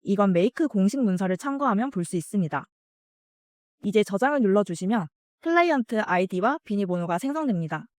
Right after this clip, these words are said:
메이크 모듈 연결할 때 필요하니 꼭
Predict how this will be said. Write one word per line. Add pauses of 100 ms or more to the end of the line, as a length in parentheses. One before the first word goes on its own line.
(840)
메이크
모듈
연결할
때
필요하니 (240)
꼭